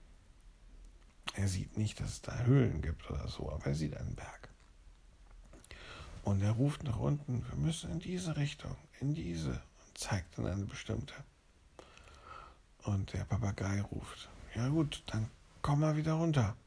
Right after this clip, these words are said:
aber beeil dich.“ Und der, der Schwarze Nacht versucht ganz schnell, so schnell wie möglich wieder runterzukommen. Der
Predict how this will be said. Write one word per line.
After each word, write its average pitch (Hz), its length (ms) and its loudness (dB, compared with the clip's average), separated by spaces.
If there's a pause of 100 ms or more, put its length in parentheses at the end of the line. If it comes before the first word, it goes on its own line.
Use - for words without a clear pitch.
(340)
aber 95 220 -2
beeil 170 240 -2
dich.“ 151 360 0 (1900)
Und 98 280 0
der, - 300 -8 (560)
der - 280 -6
Schwarze - 520 -4
Nacht - 340 -4
versucht 117 500 -4
ganz 135 240 0
schnell, 117 480 0 (120)
so - 120 -8
schnell 123 280 0
wie 113 100 2
möglich - 380 -2
wieder - 140 -8
runterzukommen. - 760 -10 (1900)
Der 76 640 2